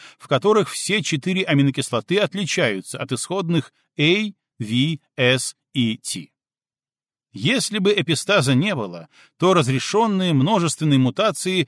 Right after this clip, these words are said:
представляли бы собой просто-напросто произвольные комбинации одиночных. Однако ничего подобного не наблюдается. Каждая отдельная аминокислотная замена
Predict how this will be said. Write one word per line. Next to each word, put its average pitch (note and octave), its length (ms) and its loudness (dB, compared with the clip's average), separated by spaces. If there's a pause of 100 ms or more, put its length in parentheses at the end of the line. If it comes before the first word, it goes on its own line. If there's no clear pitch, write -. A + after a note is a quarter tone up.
(160)
представляли C#3+ 640 -2
бы F3 120 0
собой D3 360 2
просто-напросто F#3 880 0 (200)
произвольные D3+ 680 2
комбинации C#3+ 640 0
одиночных. B2 640 -2 (800)
Однако C3+ 520 0
ничего F3+ 500 0
подобного E3 520 0
не C3+ 120 6
наблюдается. A2+ 720 -4 (560)
Каждая D#3 420 2
отдельная D3+ 460 2
аминокислотная C#3 720 0
замена A#2 540 -4